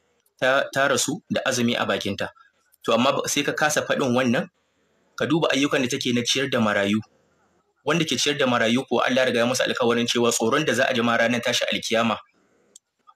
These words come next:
ba za su ji shi ba. Mai ciyar da marayu da, a, a,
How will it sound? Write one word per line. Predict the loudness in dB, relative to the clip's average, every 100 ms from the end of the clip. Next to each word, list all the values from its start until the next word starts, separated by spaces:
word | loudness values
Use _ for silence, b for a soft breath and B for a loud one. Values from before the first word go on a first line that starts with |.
| _
ba | -2 2
za | 2
su | 0
ji | -2 0
shi | 0
ba. | -2 -4 _ _ _ -20 _ -2
Mai | 0 0
ciyar | 0 0
da |
marayu | 2 2 2 2 0
da, | 0 0 0 0
a, | 0 0 0 -4 -10 _ _
a, | -2 0 0